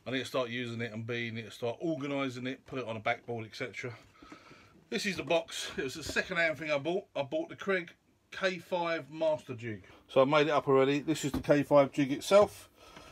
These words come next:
It comes with two, uh, wings that come out on the side. Now I've already attached those to it. I need to screw this thing down. I found this bit of M D F. I'm gonna screw it down to that.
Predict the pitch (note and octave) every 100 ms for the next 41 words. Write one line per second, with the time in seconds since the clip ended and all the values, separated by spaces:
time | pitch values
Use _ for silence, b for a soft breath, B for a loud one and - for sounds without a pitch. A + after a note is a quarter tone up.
0 | B B - C#3 - - D#3 C3+ D3+ C3
1 | - - E3 D#3 C#3+ - A#2+ B2 B2 B2
2 | D#3 D#3+ D#3 D3 - - - - - B2+
3 | - D3+ C#3+ C3+ B2 B2+ - F3 E3+ E3
4 | B B B - - B B B - A#2+
5 | A2+ C3 B2 A2+ - - - - B2+ A#2+
6 | - G3 F#3+ - B B B B B B
7 | - C#3 C3+ C3+ - E3 C#3+ - C#3+ B2+
8 | C3+ C#3 C3 B2+ C#3 C3 B2 D3 B2 C#3
9 | C3+ C#3 C#3 C#3+ B2+ D3+ - D3 - C3
10 | B2+ - F3 -